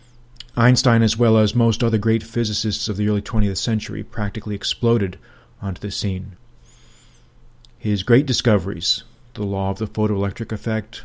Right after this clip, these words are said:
special relativity, and the theory of general relativity, all took place when he was not a major academic figure. In fact, his best work was done while he was laboring as a lowly patent clerk in Switzerland.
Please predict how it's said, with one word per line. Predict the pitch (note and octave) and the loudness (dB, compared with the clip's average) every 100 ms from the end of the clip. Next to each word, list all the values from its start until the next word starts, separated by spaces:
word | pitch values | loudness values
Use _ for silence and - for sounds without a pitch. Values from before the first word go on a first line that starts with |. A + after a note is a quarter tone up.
| - | -8
special | - G#2 F#2+ G#2 G2 | -6 -4 -4 -6 -8
relativity, | G#2 F#2+ - B2+ B2 B2+ A#2+ - - - - - | -8 -8 -2 -2 0 -2 -4 -8 -20 -20 -20 -14
and | - F#2 | -10 -8
the | F2+ | -6
theory | A2 G#2 G2 | -2 0 0
of | F2 | -2
general | B2+ A#2+ A2+ F#2+ | 0 2 2 2
relativity, | F2+ F2 - F2+ F2+ F2+ - - - - - | -2 -4 -8 -8 -8 -10 -14 -20 -20 -20 -14
all | - A#2 C#3 | -4 -2 0
took | C#3 - | -4 -2
place | B2 A2+ - | 0 0 -2
when | A2 | -4
he | G#2 G#2 | -2 -2
was | G#2 G2+ F#2+ - | -2 -2 -4 -4
not | G#2+ A2+ C3+ B2 | -2 0 -2 -4
a | |
major | A#2+ B2 A#2+ | -2 -2 -2
academic | A#2 A#2 A2+ A2 - | -4 -4 -2 -2 -4
figure. | A#2+ G#2+ F#2 F2 - _ _ - | -6 -6 -8 -12 -18 _ _ -16
In | F2 | -14
fact, | - F#2+ F2+ | -8 -8 -8
his | G2+ | -10
best | E2+ A2 G#2+ - | -4 -2 -2 -2
work | A2 G#2 | -2 -2
was | G#2+ | -6
done | G2 A2 G#2 G#2 - - _ - | -4 0 0 -2 -6 -18 _ -12
while | G#2+ G#2 | -8 -4
he | G#2+ | -4
was | G2+ G2 | -4 -2
laboring | A2 G#2+ G#2+ A2 | -2 -2 -2 -2
as | G2+ | -4
a | G2+ | -6
lowly | G#2 A#2 | -4 -4
patent | A2 A2 G#2+ G2+ | -4 -6 -6 -6
clerk | F#2 G2+ F#2+ - - - - - | -8 -6 -6 -8 -20 -20 -20 -14
in | G2 | -12
Switzerland. | - A2 G#2 A2 G2 E2+ | -6 -4 -2 -4 -10 -12